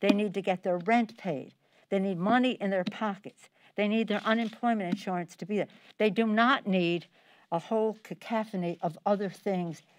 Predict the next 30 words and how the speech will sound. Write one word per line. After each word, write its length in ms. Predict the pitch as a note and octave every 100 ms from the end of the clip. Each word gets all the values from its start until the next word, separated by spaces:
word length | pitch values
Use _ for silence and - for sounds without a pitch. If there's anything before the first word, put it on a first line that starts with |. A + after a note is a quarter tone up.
| _
that 120 | F3+ F3+
are 80 |
on 220 | G3+ F#3 E3+
the 100 | E3+
agenda 580 | D3+ F#3+ G3 E3+ D#3+ D#3 - -
that 120 | E3
have 180 | F#3 E3
nothing 440 | G3+ G#3+ G#3 F#3+
to 140 | -
do 280 | D#3 D#3+ D3+ D3+ _ - -
with 220 | F3 -
meeting 400 | F3+ F3 F3 D#3+ -
their 240 | F3 D#3+
needs. 520 | D#3+ D#3+ C#3 - - - _ _ _ _
So 100 | F3
we're 200 | F3 A#3
very 300 | A3+ A3 G3+
pleased 500 | G3 - A3 G#3 -
at 100 | E3+
where 240 | F3+ F3 E3+
it 80 |
is. 240 | E3+ G3 F#3+
And 120 | F3
as 140 | D#3+
I 100 | F#3+
say, 400 | E3+ - A3 C#3+ - _ _ _ _ _ _ _ _ _ _ _ _ _ _ _ _ _ _ _ _
with 120 | F3 F#3
a 60 |
Democratic 680 | E3 G#3+ A3 A3 A3 G3+ G3
president 540 | - F#3+ F#3 E3 D#3+